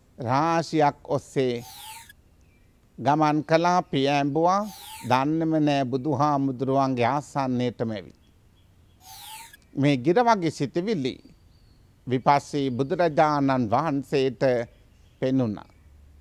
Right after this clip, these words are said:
උන්වහන්සේ පාත්‍රය උඩට කරලා ඇල්ලුවා. ඒ සමගම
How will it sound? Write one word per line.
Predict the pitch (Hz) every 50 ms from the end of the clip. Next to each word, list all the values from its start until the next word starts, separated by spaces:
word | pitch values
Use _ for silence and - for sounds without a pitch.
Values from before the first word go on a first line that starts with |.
| - - - - - - - - -
උන්වහන්සේ | - 127 120 127 151 175 175 156 165 - - 151 143 135
පාත්‍රය | 120 - 143 143 147 151 151 139 - - 160 139 135 135 135
උඩට | 127 127 160 196 - - 175
කරලා | - 156 143 131 139 139 135 123
ඇල්ලුවා. | 127 131 127 117 101 95 87 90 - _ _ _ _ _ _ _ _ _ _ _ _ _ _ _ _ _ _ _ _ _ -
ඒ | 131 135 135
සමගම | - - 143 131 131 131 117 120 143 147 175